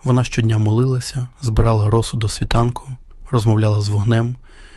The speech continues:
і коли птах бився у вікно, знала, буде звістка. Вона жила в ритмі світу, що вже давно втратився для інших. І сьогодні,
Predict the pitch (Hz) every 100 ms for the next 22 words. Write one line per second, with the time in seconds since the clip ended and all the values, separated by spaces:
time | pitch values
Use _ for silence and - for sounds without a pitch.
0 | - - - 127 123 113 - 123 110 -
1 | 123 113 107 - 110 110 - 120 123 -
2 | - - 123 110 104 110 - - - 120
3 | 113 107 107 98 - - - - - -
4 | - - - - - 123 127 120 110 107
5 | 113 110 110 - - 131 - 120 - -
6 | 117 104 113 104 110 117 - 117 - 117
7 | - 104 104 107 104 - 123 - - -
8 | - - - - - - - 107 127 117
9 | 113